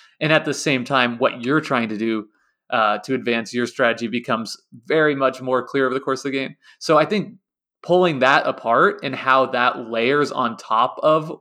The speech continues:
what is otherwise a waxing and growing decision space is why there is tension there. Where we're saying, like, yes, we can understand that this is waxing, but because of the clarity of the decision space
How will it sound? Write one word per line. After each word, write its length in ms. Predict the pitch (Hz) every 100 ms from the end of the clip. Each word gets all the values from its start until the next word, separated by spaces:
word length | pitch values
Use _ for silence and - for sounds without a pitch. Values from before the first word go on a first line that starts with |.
| _
what 240 | - 139
is 140 | 123 - 127
otherwise 720 | 127 143 135 131 135 131 - -
a 240 | 123 117 107 113
waxing 680 | 113 120 117 - - 127 120
and 160 | 123
growing 440 | 113 117 120 139 156
decision 440 | 160 190 175 190
space 420 | 185 190 202 202 - _ - -
is 220 | 160 131
why 480 | 127 135 139 139 139
there 240 | 123 127 117
is 260 | 127 117 -
tension 500 | - 143 131 131 113
there. 320 | 110 110 110 - _
Where 120 | - 135
we're 40 |
saying, 200 | 143 123
like, 240 | 113 110 - -
yes, 300 | 151 135 -
we 100 | 127
can 140 | 135
understand 540 | 131 123 - 131 120 117
that 120 | 120
this 180 | 120 120
is 120 | 110
waxing, 460 | 113 113 123 110 - _ _ _ -
but 240 | 127 110 - _ _ _ _ -
because 440 | 139 - 147 123
of 120 | 117
the 100 | 113
clarity 540 | 110 - 147 196 196 156
of 60 |
the 60 | 131
decision 340 | 123 131 113
space 420 | 104 120 110 -